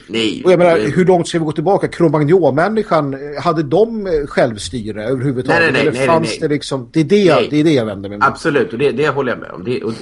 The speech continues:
Speaker 1: och det, det... Men, men återigen så, så... Vi får nog ägna ett, eh, program åt det där så småningom, att försöka reda ut begreppen ordentligt om, eh, det här så, liksom, infekterade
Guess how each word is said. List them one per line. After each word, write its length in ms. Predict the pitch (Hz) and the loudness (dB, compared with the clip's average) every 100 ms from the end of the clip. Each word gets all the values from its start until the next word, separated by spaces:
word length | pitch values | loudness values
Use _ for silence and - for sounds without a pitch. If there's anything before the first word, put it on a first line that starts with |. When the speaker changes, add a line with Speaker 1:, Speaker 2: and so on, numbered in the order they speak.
| 80 | -8
Speaker 1:
och 80 | 110 | -8
det, 220 | 135 135 | -4 -4
det... 360 | 104 120 113 107 - - - - | 0 0 2 0 -4 -16 -18 -14
Men, 260 | - 107 120 | -8 -4 -2
men 180 | 123 127 | 0 2
återigen 500 | 127 139 135 127 104 | 2 2 4 4 0
så, 160 | - - | -2 -6
så... 300 | - 117 104 95 - - - - - - _ _ _ _ | -4 -2 -2 -2 -14 -20 -20 -20 -20 -20 _ _ _ _
Vi 100 | 143 | -4
får 120 | 143 175 | 2 2
nog 160 | 156 | 4
ägna 340 | 185 151 156 190 | 4 2 2 0
ett, 300 | - - - | -2 -6 -8
eh, 60 | - - - - | -8 -12 -16 -2
program 400 | - 135 110 104 | 2 4 4 2
åt 120 | 104 | -2
det 60 | 107 | -2
där 120 | 98 | -2
så 140 | 87 98 | -2 -8
småningom, 500 | 120 98 90 92 98 | -4 -2 -2 -2 -2
att 180 | 95 - | -4 -6
försöka 320 | - 104 95 | -2 -2 0
reda 220 | 98 98 | 0 0
ut 120 | 95 | -2
begreppen 440 | 95 95 92 - 107 | -2 -4 -4 -2 2
ordentligt 640 | 143 147 131 - 90 - - | 2 2 0 -2 -4 -8 -2
om, 340 | 101 98 90 - | 0 0 -2 -4
eh, 100 | - - - | -6 -6 -4
det 140 | 104 | -2
här 180 | 95 92 | 0 -2
så, 300 | - - - - | -2 -2 -2 -4
liksom, 480 | - 95 104 95 80 - - - | -8 -6 -4 -2 -4 -6 -12 -4
infekterade 1200 | - 107 - 117 - 123 123 117 110 110 110 104 | 0 0 0 -4 2 4 6 6 4 4 6 4